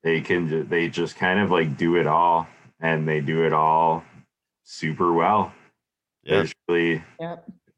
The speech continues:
Speaker 1: there's really no base they don't cover between this and their previous two albums that, where you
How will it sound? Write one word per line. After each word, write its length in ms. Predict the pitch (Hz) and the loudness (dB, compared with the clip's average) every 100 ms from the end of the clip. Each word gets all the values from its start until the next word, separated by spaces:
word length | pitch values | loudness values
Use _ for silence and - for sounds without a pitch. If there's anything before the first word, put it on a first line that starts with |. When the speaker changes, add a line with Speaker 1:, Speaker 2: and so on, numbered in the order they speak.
| _ - | _ -12
Speaker 1:
there's 180 | 80 78 | -8 -2
really 200 | 98 92 | 0 2
no 220 | 85 87 | 2 0
base 360 | 69 80 85 - | 0 0 0 0
they 140 | 80 | 0
don't 260 | 78 80 - | 0 -2 -4
cover 380 | - 78 78 76 | -4 -2 0 -2
between 840 | 71 - 80 78 76 76 69 67 65 | -4 -6 -6 -4 -4 -8 -12 -12 -4
this 400 | 76 76 - - | -2 -2 -6 -12
and 260 | 76 78 76 | -10 -8 -6
their 140 | 73 | -8
previous 560 | - 76 73 76 69 - | -6 -8 -4 -6 -6 -8
two 220 | 80 76 | -6 -4
albums 680 | 76 73 73 73 78 - - | -4 -2 -4 -4 -8 -14 -14
that, 160 | - - | -12 -8
where 120 | 76 | -8
you 240 | 76 73 | -8 -12